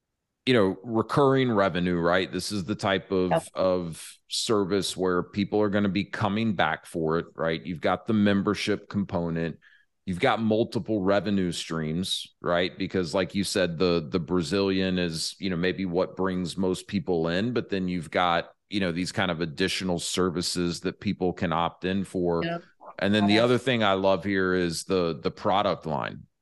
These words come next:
Speaker 1: right? So how, how big of a component is the, the product, and are these, I, I'm assuming this is not, like, product where they would buy the sugar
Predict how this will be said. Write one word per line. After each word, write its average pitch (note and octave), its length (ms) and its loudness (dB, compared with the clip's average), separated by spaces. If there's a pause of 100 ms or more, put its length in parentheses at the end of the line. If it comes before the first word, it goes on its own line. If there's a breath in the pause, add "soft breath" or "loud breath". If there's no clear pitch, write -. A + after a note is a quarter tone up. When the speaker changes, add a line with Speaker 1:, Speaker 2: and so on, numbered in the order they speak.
(180)
Speaker 1:
right? F2 260 2
So A2 160 2
how, D#3 260 2
how D#3 200 2
big D3 260 0
of C#3+ 140 -2
a C#3 80 2
component G2+ 720 0
is F2+ 420 2
the, F2 360 2
the E2+ 80 -2
product, F#2+ 680 2
and F2 260 0 (340 loud breath)
are G2+ 120 2
these, A#2+ 540 0 (640)
I, A#2 120 0
I'm B2+ 200 2
assuming D3 380 2
this A#2+ 180 2
is G#2 160 -4
not, G2 380 0
like, F#2 200 0 (640)
product A2 480 2
where G2 140 0
they G2 160 2
would F#2+ 260 0
buy F2 240 2
the F2 160 0
sugar F#2 880 0